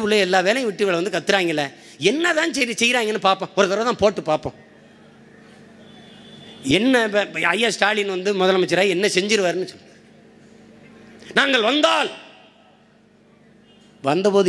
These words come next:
ஏன் செய்யல? புதுசா நாங்க சொல்றோம், நாங்க வந்தா இதை செஞ்சிருவோம், நான் எங்களுக்கு வாய்ப்பு தாங்க இதை செய்யறோம்னு. நீங்க தான் வந்துட்டீங்களே, ஒவ்வொருத்தனும் அஞ்சு அஞ்சு முறை வந்துட்டீங்களே. நாங்கள் வந்தால்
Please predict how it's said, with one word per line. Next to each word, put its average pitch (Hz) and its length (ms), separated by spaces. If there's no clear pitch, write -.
ஏன் 156 160
செய்யல? 127 240
புதுசா 277 340
நாங்க 311 260
சொல்றோம், 262 300
நாங்க 208 220
வந்தா 240 240
இதை 202 140
செஞ்சிருவோம், 185 440
நான் 196 160
எங்களுக்கு 190 280
வாய்ப்பு 240 260
தாங்க 226 220
இதை 202 160
செய்யறோம்னு. 202 400
நீங்க 269 200
தான் 320 180
வந்துட்டீங்களே, 381 580
ஒவ்வொருத்தனும் 330 460
அஞ்சு 349 220
அஞ்சு 370 240
முறை 339 200
வந்துட்டீங்களே. 339 460
நாங்கள் 277 280
வந்தால் 220 280